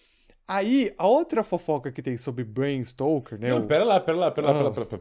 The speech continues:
Speaker 2: pera, pera, pera, pera. As pessoas estão indo colocar as suas bocas em uma lápide de cemitério, no qual com certeza tem matéria orgânica em decomposição em toda a volta,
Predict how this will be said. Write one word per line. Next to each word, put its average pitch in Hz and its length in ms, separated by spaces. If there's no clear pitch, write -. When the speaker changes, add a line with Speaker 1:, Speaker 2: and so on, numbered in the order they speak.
Speaker 2:
pera, 71 160
pera, - 160
pera, - 160
pera. - 140
As - 140
pessoas 143 640
estão 147 480
indo 101 480
colocar 131 500
as 156 140
suas 156 300
bocas 95 760
em 110 160
uma 127 220
lápide 123 560
de 160 100
cemitério, 113 920
no 104 200
qual 131 420
com 170 320
certeza 175 580
tem 156 120
matéria 147 360
orgânica 139 360
em 131 40
decomposição 131 720
em 127 60
toda 147 300
a 147 40
volta, 98 680